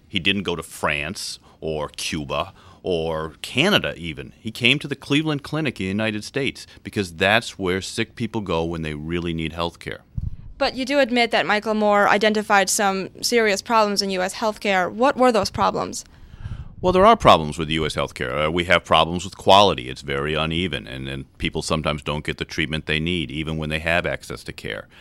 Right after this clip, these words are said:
Speaker 1: We do have too many people without healthcare, although Michael Moore sort of implies that if you're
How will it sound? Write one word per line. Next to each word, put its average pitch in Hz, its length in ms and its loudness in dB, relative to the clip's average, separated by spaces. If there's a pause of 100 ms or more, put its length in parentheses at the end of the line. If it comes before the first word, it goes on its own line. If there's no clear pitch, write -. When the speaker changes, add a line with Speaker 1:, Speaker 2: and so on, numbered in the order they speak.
(300)
Speaker 1:
We 113 100 2
do 127 240 2
have 98 180 2
too 92 140 -4
many 85 160 2
people 78 300 -4
without 73 320 -2
healthcare, 69 520 -6
although 80 280 -2
Michael 85 260 0
Moore 82 240 -2
sort 80 180 -4
of 73 80 -8
implies 78 760 0
that 73 260 -4
if 78 160 -10
you're 69 220 -10